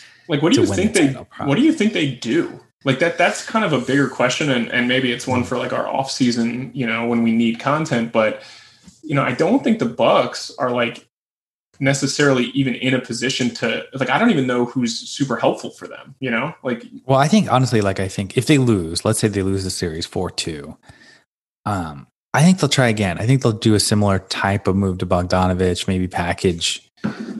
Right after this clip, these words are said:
Speaker 2: you know, Portis is gonna be, has a player option, but you can maybe use him in the sign and trade or something. I don't know how much he's gonna get. Um, but yeah, Bog-,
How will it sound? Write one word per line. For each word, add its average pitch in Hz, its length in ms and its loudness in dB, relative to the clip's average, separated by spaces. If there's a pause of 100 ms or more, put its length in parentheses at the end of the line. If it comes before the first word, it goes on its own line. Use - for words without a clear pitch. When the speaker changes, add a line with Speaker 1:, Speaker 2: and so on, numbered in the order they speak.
(160)
Speaker 2:
you 101 100 -2
know, 87 160 -2
Portis 107 540 2
is 95 100 0
gonna 95 200 2
be, 92 480 -2
has 104 180 0
a 92 40 0
player 107 400 2
option, 92 540 0
but 92 120 -4
you 101 100 -4
can 98 100 -4
maybe 90 220 -2
use 90 200 -4
him 90 380 -4 (840)
in 104 80 -8
the 95 100 -4
sign 90 220 -6
and 85 100 -10
trade 127 320 2
or 123 60 2
something. 117 300 2
I 98 40 -2
don't 120 100 2
know 113 60 0
how 104 100 -2
much 98 120 0
he's 90 120 -8
gonna 78 180 -12
get. 82 460 -6 (640)
Um, 90 480 -2
but 104 180 -2
yeah, 104 120 4
Bog-, 95 280 -2